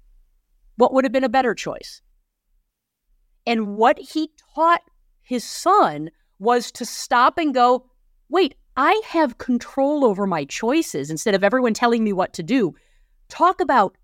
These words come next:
empowering someone and giving someone some, some individual accountability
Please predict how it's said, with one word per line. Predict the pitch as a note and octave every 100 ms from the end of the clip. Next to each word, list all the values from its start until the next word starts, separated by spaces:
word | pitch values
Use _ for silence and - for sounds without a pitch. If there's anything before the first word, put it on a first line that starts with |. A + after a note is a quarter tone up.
| _ _ _ -
empowering | G#3+ G3+ - - G3+ C4 D#4+ A#3+ E3+ D#3
someone | - B3+ A#3+ F3
and | D#3 D#3
giving | G#3 C4+
someone | B3 A3 G3+ F#3+ F3+
some, | - F3 E3+ -
some | - E3+ -
individual | G#3 A#3+ F#3+ E3+ G#3 A3+ F#3+ D#3+ E3 _ -
accountability | F#3+ - G#3 A3 E3 G3 B3+ F3 C#3 D#3